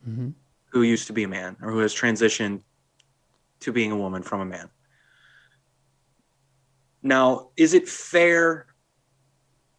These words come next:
Speaker 2: Well, how good, how good is she at basketball? I mean, she fucking sucks. She sucks. Then whatever. Good luck.
Speaker 1: From the pictures I've seen, she don't look great.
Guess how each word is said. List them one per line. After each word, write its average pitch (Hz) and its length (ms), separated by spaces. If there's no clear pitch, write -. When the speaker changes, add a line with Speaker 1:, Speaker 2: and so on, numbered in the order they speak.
Speaker 2:
Well, 139 160
how 165 140
good, 151 260
how 147 240
good 143 180
is 127 80
she 123 200
at 107 80
basketball? - 600
I 110 40
mean, 113 60
she - 140
fucking 147 340
sucks. - 360
She - 160
sucks. - 420
Then 101 200
whatever. 113 420
Good 120 100
luck. 120 360
Speaker 1:
From 240 160
the - 60
pictures 254 380
I've 262 140
seen, 233 380
she 156 140
don't 156 160
look 127 140
great. 104 320